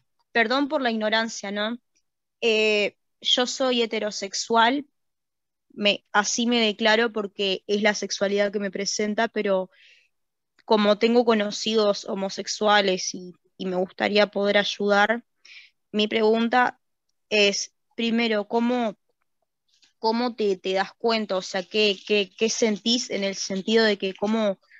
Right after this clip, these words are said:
cómo haces para, para expresarte, para darte cuenta? Esa es la primer pregunta. Y la segunda,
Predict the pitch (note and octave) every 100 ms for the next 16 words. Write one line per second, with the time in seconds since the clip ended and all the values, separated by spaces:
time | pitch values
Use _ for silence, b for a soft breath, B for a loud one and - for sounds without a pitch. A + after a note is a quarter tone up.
0 | b _ G#3 A3 A#3 A#3 A#3 - A#3 G#3+
1 | F#3+ F3+ F3+ F#3+ F#3+ F#3+ _ G3+ G3 A3
2 | A3 G#3+ B3 C4 C#4 - _ _ _ _
3 | _ G#3 G#3 G#3 G#3 A#3 A#3 A#3 A#3+ B3
4 | C4 - A3+ - A3+ G#3 - G#3 G#3 G#3+
5 | G#3 G3+ G3+ G#3+ G#3+ F#3+ F#3 - - G#3
6 | G3+ - A3 A3+ A#3 A#3 B3 C4+